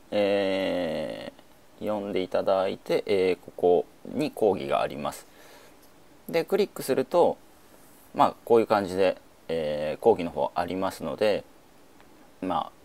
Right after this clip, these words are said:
ベット方法とかね、どうやってやっていくのと。あとは、えっと、この実践編みたいなのもあって、実際にその、えー、ゲームを見ながらどういうふうに判断してるのかっていう実践編も結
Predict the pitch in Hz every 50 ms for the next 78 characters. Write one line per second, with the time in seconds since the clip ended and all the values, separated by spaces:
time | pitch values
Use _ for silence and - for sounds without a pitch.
0 | - - 98 95 - - - - 90 87 - 85 85 76 - - 58 50 - -
1 | - - - - - - - - - - - - - - - - - - - -
2 | - - - - - - - - - - - - - 104 101 98 202 - - -
3 | - - - - 104 - 85 82 82 - - - - - - 180 - - 175 151
4 | 139 131 123 110 - - - - - - - - - - 90 90 90 90 87 82
5 | - - - - 110 104 98 95 120 131 135 - - 196 202 202 208 202 208 202
6 | 196 185 - 117 101 156 156 82 156 151 165 - - - - 160 170 139 - -
7 | - - - - - 143 160 - 196 190 190 175 175 165 165 160 147 - - -
8 | - - - - - - - - - 95 95 95 95 90 87 87 82 76 80 71
9 | 67 67 - 120 143 202 208 202 175 127 107 92 82 95 110 123 135 131 104 98
10 | 87 71 64 - - 131 151 170 160 135 120 120 113 95 85 82 82 - - 107
11 | 101 95 92 90 - 117 131 - - 101 90 82 - 101 98 - - 120 120 117
12 | 120 127 117 110 104 104 - 131 127